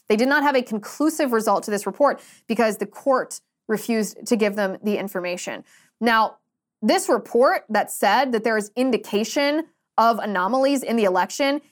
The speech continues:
and yet they couldn't complete the report because the judiciary denied them the data to do it, that in and of itself should have triggered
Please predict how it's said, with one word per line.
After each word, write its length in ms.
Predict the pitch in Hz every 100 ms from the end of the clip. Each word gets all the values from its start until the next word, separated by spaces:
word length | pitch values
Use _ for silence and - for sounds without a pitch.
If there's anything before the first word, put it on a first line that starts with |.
| _
and 280 | 220 226 202
yet 260 | 233 247 208
they 100 | 220
couldn't 300 | 220 - 240
complete 460 | 220 202 - 285
the 80 | 294
report 420 | 285 269 302 294
because 200 | 233 247
the 100 | 208
judiciary 580 | 208 196 208 220 254 240
denied 560 | 220 202 190 185 233 220
them 320 | 240 247 277 277 _ _
the 140 | - 220
data 400 | 202 202 202 240
to 100 | -
do 120 | 233
it, 100 | 226 190
that 260 | 185 285 415 -
in 140 | 330
and 100 | 349 269
of 120 | 285
itself 680 | 285 - - 277 269 - - _
should 320 | - - 311
have 240 | 269 247 214
triggered 540 | - 269 233 208 202